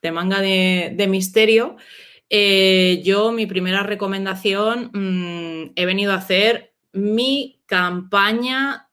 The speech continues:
para que todo el mundo se compre, voy a decir mal el título porque lo digo siempre mal, Aomanhu, que no se, no se pronuncia así, pero me da igual, Aomanhu, El bosque mágico de Hoshigahara, de Hisae Iwaoka. Publica Milky Way,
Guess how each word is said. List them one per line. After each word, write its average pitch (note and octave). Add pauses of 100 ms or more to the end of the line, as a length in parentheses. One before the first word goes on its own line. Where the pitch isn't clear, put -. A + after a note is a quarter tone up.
para F#3+
que F3+
todo G#3+
el F#3
mundo A3+
se F#3
compre, A3 (600)
voy F#3
a F3+
decir F3
mal D#3
el D3+
título A3
porque F3+
lo D#3+
digo D#3+
siempre D#3+
mal, A#3
Aomanhu, E3+
que F3
no E3+
se, E3+ (160)
no F3+
se F3
pronuncia D#3+
así, B3+
pero G3
me E3
da E3
igual, C4
Aomanhu, A3
El G#3
bosque G#3+
mágico A#3+
de G#3+ (140)
Hoshigahara, D#3+
de B3 (140)
Hisae G#3
Iwaoka. - (680)
Publica G3
Milky E3
Way, C4